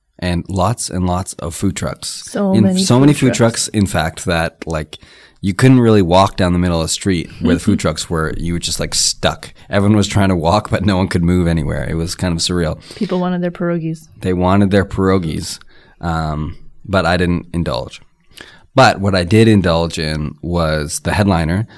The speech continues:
Speaker 1: um, was Bahamas, and I know his music, but I've never seen him live. Um, and he's an amazing, um, guitar player.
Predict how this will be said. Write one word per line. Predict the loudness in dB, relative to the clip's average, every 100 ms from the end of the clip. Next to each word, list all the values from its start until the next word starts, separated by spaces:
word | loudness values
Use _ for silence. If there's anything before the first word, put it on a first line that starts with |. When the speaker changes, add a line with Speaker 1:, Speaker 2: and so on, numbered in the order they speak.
| -18 -4
Speaker 1:
um, | 0 0 0 -2 -4 -6 -12 _ -20 -20 _ _ _ _ _ _ _
was | -2 0 0 -4 -8 -8
Bahamas, | -6 -2 0 2 2 0 -4 -8 -20 _ _ -4
and | 0 2 2 2 0 -2 -6 -16 _ _ _ _ _
I | 4 6
know | 8 8
his | 6 4
music, | 4 2 2 -2
but | 0
I've | 0
never | 0 -2
seen | -2 0
him | 0
live. | -2 -4 -4 -6 -8 _ -20 -18
Um, | -6 -4 -4 -4 -4 -6 -10 -14 -6
and | -2 0 0 -2
he's | -2 -2
an | 0
amazing, | 2 2 0 0 0 -2 -2 0 -2 -6 _ _ _ -6
um, | -4 -2 -2 -2 -4 -6 -8 _ _ -14 _ _ _
guitar | -8 -2 -2 0
player. | 2 2 2